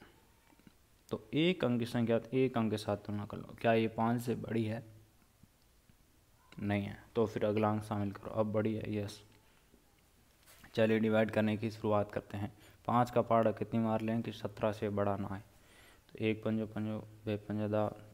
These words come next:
तीनों पंजा पन्द्रह, चारों पंजा बीस, चार बार लिया, इससे बड़ा आ गया, लेकिन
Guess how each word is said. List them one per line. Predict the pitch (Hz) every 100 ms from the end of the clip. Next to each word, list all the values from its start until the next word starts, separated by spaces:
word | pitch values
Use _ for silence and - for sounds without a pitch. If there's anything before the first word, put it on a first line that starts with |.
| -
तीनों | 107 110
पंजा | 107 110 104 - - -
पन्द्रह, | 110 107 104 -
चारों | - 120 123
पंजा | 120 107 104
बीस, | 101 104 - - -
चार | 120 123 113
बार | 113
लिया, | 110 110 107
इससे | 110 -
बड़ा | 107 104
आ | 104
गया, | 104
लेकिन | 101 107 107 104